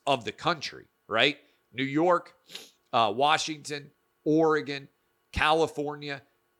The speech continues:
Democrats are having to pour money into districts that Joe Biden won by ten or more points because the red wave is building, and it may turn into a red tsunami.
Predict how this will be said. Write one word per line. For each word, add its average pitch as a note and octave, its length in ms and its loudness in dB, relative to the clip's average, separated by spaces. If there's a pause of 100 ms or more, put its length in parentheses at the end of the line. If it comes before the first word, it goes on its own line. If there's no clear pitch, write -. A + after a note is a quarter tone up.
(120)
Democrats D3 800 2
are C3+ 160 0
having C#3 400 -2
to B2+ 80 -2
pour G3+ 460 4
money D#3 380 -4
into C3+ 800 -6 (420)
districts C#3 640 -4 (320)
that C3 200 0
Joe E3 200 4
Biden E3 420 0
won C#3 440 -6 (340)
by C3+ 160 -2
ten F#3 300 -6
or E3+ 80 -4
more D3 260 -2
points E3+ 640 -6 (280)
because C#3 500 -2
the C#3 120 0
red D3+ 340 2
wave C#3+ 500 0
is G#2 260 -8
building, F#2+ 720 -4 (680)
and C3 100 0
it C3 60 -4
may F3+ 160 2
turn E3 260 -4
into D3+ 320 -2
a C3 60 4
red B2 300 2
tsunami. G2 720 -6